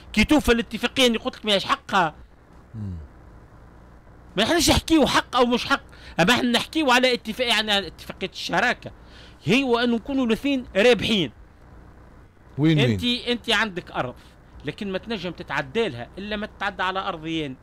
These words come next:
Speaker 1: يعني نعطيك معناها ممر مقابل امتيازات. تعطيني الماء مثلا.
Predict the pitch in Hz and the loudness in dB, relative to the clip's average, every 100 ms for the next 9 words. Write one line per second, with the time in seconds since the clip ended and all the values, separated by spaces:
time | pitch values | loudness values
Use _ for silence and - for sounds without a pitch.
0 | _ - - - 220 285 294 285 277 320 | _ -20 -20 -10 0 0 2 -2 -2 -6
1 | 294 254 285 269 262 277 262 269 240 - | -8 -4 -2 0 0 0 0 -2 -2 -6
2 | - 214 277 - 320 302 285 302 269 294 | -10 -8 -8 -2 0 0 -2 -6 -8 0
3 | 285 226 220 208 - - - 240 233 320 | 2 2 -2 -6 -12 -20 -6 -6 -2 0
4 | 277 262 240 196 170 175 185 165 | 2 2 4 4 2 2 0 0